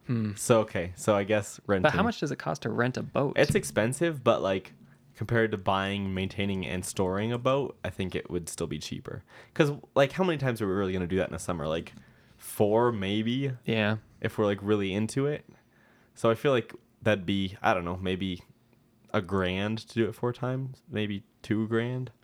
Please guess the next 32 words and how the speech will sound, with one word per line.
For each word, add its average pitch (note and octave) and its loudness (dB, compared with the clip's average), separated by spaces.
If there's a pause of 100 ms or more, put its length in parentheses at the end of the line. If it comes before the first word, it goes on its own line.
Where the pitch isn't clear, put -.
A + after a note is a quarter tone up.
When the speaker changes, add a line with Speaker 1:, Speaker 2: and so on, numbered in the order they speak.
Speaker 1:
Yeah. B2 2 (580)
But D#3+ 4
if, D#3+ 2
Speaker 2:
Um, F#2 -10
Speaker 1:
but D#3+ 2
if E3 -2
you F3+ 2
had, F3 2
like, B2+ 0
four C3+ 0
or A#2+ 0
five A2 2 (280)
households A#2+ 2
pitch - 2
Speaker 2:
Yeah. A2+ 2
Speaker 1:
in, A#2+ -2 (880)
it's D#3 0
just - -2
like B2+ 2
an, A#2 2 (100)
it's C3 2
just, E3 -2
like, D3 -2 (520)
probably D#3 4
the A#2+ -2
cost A2+ 0
of A#2 2
going A#2 2
to B2 -2
an A2+ 2
amusement A2+ 0
park. - -4